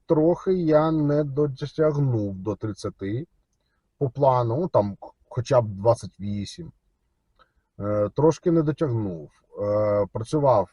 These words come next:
усі дванадцять годин можливі. Е, е,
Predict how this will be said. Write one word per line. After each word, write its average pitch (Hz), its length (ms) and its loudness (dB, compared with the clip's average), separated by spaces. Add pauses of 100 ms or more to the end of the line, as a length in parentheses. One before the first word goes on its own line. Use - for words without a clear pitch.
(120)
усі 117 360 -6
дванадцять 95 580 -6
годин 123 400 -4
можливі. 170 720 0 (920)
Е, 107 120 -12
е, 117 1200 -2